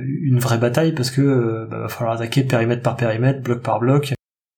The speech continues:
et, euh, et pour chacun de ces blocs, potentiellement, on va être obligé de faire des, euh, de faire des, des, des règles particulières. Et, euh, et là, je parle d'une grosse entreprise, mais je vous laisse imaginer si cette grosse entreprise est spécialisée dans l'informatique. Où là, ça peut devenir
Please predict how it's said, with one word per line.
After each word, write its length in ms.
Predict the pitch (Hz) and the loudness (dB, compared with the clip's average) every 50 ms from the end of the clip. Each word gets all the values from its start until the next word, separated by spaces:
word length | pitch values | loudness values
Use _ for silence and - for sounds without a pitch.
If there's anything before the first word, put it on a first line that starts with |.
| _ _ - | _ _ 2
et, 200 | 123 120 123 123 | 2 4 4 4
euh, 280 | 113 110 110 104 110 123 | 2 0 -2 -2 -2 -2
et 80 | 120 117 | -2 -2
pour 180 | - 127 127 | -2 -2 -2
chacun 260 | - - 127 123 123 120 | 0 0 2 2 2 2
de 40 | - | 2
ces 120 | - 123 120 | 2 2 2
blocs, 220 | 131 143 143 - | 4 2 2 2
potentiellement, 580 | - 127 127 117 - - 113 123 135 139 139 123 | 0 0 0 0 0 0 2 2 4 4 4 2
on 20 | |
va 120 | 117 113 113 | 2 2 0
être 100 | 113 120 | 0 0
obligé 240 | 110 113 113 131 127 | 0 2 2 2 0
de 40 | |
faire 200 | 127 - 123 113 | 0 0 0 0
des, 160 | 110 113 110 107 | 0 0 -2 -2
euh, 400 | 107 104 104 104 107 110 113 113 117 120 127 127 127 127 127 131 | -4 -6 -6 -6 -6 -6 -6 -8 -8 -10 -8 -8 -6 -4 -4 -4
de 120 | 127 - | -4 -4
faire 200 | - - 127 123 | -4 -2 -2 -2
des, 180 | 120 113 117 117 | -2 -2 -4 -6
des, 160 | 117 120 117 | -6 -8 -8
des 140 | - 123 120 | -6 -6 -2
règles 320 | 117 127 123 123 123 120 | 0 0 0 2 0 0
particulières. 680 | 120 117 - - - - - 117 123 143 165 151 131 131 - _ _ _ _ _ _ _ _ _ _ - | -2 -2 -4 -6 -4 -2 0 2 2 2 2 0 -2 -4 -8 _ _ _ _ _ _ _ _ _ _ 0
Et, 240 | 127 117 117 117 | 0 2 2 2
euh, 340 | 113 110 110 110 110 107 113 | 0 0 0 -2 -2 -4 -4
et 80 | 117 117 | 0 0
là, 80 | 131 | 2
je 140 | 127 127 - | 2 0 0
parle 180 | - 117 107 107 | -2 -4 -4 -4
d'une 120 | 113 117 | -6 -6
grosse 220 | 113 117 117 117 - | -4 -4 -4 -4 -4
entreprise, 420 | - 123 120 120 - 165 160 156 | -2 -2 -2 0 2 2 2 2
mais 80 | 127 113 | 2 0
je 60 | 113 | 0
vous 60 | 117 | 0
laisse 160 | 117 117 - | -2 0 0
imaginer 280 | 123 113 107 113 135 143 | 0 0 2 2 2 2
si 160 | 143 - - | 2 0 -2
cette 140 | - 120 120 | -2 -2 -2
grosse 240 | - 127 123 - 120 | 0 -2 -2 -2 -2
entreprise 300 | 107 113 - 135 139 139 | -4 -2 0 2 2 2
est 60 | 131 | 2
spécialisée 420 | - - 120 - - 120 120 127 | 2 0 -2 0 0 2 2 4
dans 100 | 131 123 117 | 4 4 2
l'informatique. 640 | 113 - - 117 127 127 - 123 - - - - _ _ _ _ _ _ _ _ _ _ _ _ _ _ _ _ _ _ _ _ - - | 2 0 0 0 0 0 0 -2 -6 -6 -10 -16 _ _ _ _ _ _ _ _ _ _ _ _ _ _ _ _ _ _ _ _ -4 0
Où 60 | 135 123 | 2 2
là, 100 | 135 131 | 2 2
ça 100 | 131 123 | 0 0
peut 120 | 120 113 | -2 -2
devenir 360 | 107 113 127 131 131 - - | -2 0 0 0 0 -2 -6